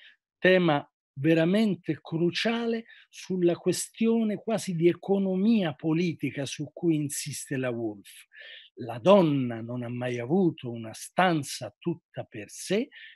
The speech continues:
perché non aveva il denaro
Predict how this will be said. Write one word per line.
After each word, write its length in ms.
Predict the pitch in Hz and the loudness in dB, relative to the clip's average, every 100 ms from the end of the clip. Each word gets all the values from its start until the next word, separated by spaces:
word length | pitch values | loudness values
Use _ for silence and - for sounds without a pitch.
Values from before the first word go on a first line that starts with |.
| _ | _
perché 360 | 151 135 - | -10 -8 -6
non 240 | 131 127 117 | -6 -4 -6
aveva 520 | 117 131 147 160 151 - _ | -4 0 0 -2 -8 -18 _
il 320 | 175 165 135 | 0 0 0
denaro 680 | 127 127 110 107 - - 120 | -4 -4 -6 -10 -12 -14 -16